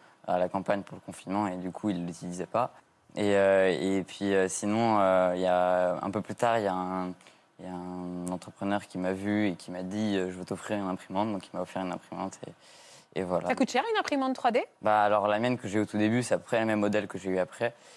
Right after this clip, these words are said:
Speaker 1: Euh, c'est, c'est, euh, aux alentours de trois cents euros. Et, euh,
Speaker 2: Trois cents euros et, et, mais après, il faut quand même la matière pour créer ça. Enfin,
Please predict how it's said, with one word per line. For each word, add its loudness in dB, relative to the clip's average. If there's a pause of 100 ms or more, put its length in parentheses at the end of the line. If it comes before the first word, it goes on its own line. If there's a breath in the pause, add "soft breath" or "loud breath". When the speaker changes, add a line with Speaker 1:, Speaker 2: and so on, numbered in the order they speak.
(140 loud breath)
Speaker 1:
Euh, 6
c'est, 2
c'est, -4
euh, 0 (420)
aux -6
alentours -4
de -8
trois -12
cents -8
euros. 0 (500 soft breath)
Et, -6
euh, -4
Speaker 2:
Trois 0
cents 2
euros 4
et, 2
et, -6 (220 loud breath)
mais 2
après, 2
il 0
faut -8
quand 0
même 0
la -4
matière -2
pour -4
créer 0
ça. 0
Enfin, -6